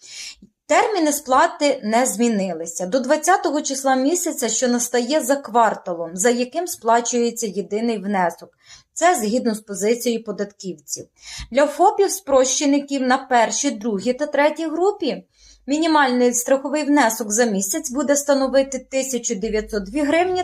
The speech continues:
тридцять чотири копійок. За квартал це п'ять тисяч сімсот сім гривень нуль дві копійки. Для фопа на загальній системі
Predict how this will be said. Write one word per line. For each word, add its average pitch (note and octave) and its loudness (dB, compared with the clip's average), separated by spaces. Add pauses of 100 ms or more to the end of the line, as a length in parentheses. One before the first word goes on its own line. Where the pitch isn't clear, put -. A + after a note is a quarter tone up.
тридцять A#3+ 0
чотири A3+ -4
копійок. F#3 -8
За B3+ 2
квартал A#3+ 0
це A3 -6
п'ять - -6
тисяч C4+ -2
сімсот G#3+ -4
сім G3 -6
гривень C#4 0 (300)
нуль G#3+ -2
дві G3 -6
копійки. G3+ -12 (500)
Для C4+ 2
фопа F#4 4
на E4+ 4
загальній D#4+ 4
системі D#4+ 0